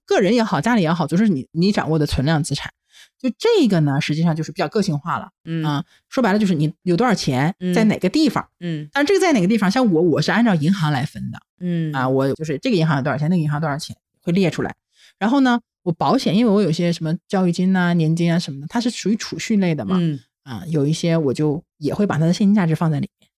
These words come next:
Speaker 2: 哦。
Speaker 1: 就是它这个大小已经算得上一笔资产，三千两千不算了啊。
Speaker 2: 对。
Speaker 1: 它算得上一笔资产的时候，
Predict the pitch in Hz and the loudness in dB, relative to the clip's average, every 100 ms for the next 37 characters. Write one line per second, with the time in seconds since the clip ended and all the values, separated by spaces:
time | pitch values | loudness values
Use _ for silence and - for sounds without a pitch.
0 | _ 151 147 135 127 120 170 202 233 _ | _ -12 -10 -12 -16 -6 -4 -2 -6 _
1 | _ - 339 - 370 226 185 214 - 523 | _ -4 -2 0 0 2 2 2 2 2
2 | 277 202 208 175 151 156 143 - 254 294 | 4 2 2 2 0 -2 -4 -2 0 2
3 | 139 196 175 233 180 101 131 _ - 165 | 2 0 0 0 -2 -4 -6 _ -8 -4
4 | 285 - 466 302 226 202 - 214 185 - | -2 0 2 2 2 2 0 -2 -4 -4
5 | - 131 143 | -6 -2 -4